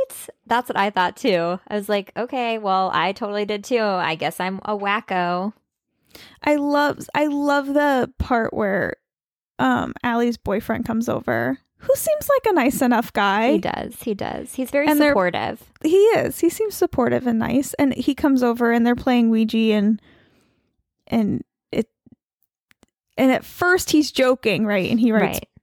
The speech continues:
Speaker 2: "pussy."
Speaker 1: Right.
Speaker 2: And she thinks it's so, so funny. And then he continues, but then he's actually not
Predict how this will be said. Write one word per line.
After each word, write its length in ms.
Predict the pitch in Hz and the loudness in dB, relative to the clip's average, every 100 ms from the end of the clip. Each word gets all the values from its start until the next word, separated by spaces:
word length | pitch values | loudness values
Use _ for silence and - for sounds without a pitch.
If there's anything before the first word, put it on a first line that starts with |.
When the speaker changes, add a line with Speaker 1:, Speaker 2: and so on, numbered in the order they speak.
| _ | _
Speaker 2:
"pussy." 680 | - 220 - 202 - 214 - _ | -2 0 0 0 0 -4 -8 _
Speaker 1:
Right. 180 | 175 - | -2 2
Speaker 2:
And 160 | 240 233 | 2 2
she 300 | - 254 247 | 2 2 4
thinks 280 | 247 247 214 | 2 0 -2
it's 140 | - | -6
so, 220 | - 226 | -2 0
so 240 | - 226 214 | 0 0 0
funny. 540 | 254 233 202 190 - | 0 0 0 -2 -2
And 140 | 247 247 | 2 4
then 140 | 247 | 4
he 240 | 233 254 240 | 2 -2 -6
continues, 840 | 240 226 - 403 415 294 247 240 - - - | -2 -4 -2 -2 0 2 2 0 -8 -20 -4
but 220 | - 254 | -2 0
then 200 | 294 285 | 0 0
he's 260 | 269 285 254 | 0 0 0
actually 540 | - 240 - - 262 233 | 0 0 0 0 2 2
not 640 | 208 202 202 247 - - | 0 -2 0 -2 -2 -10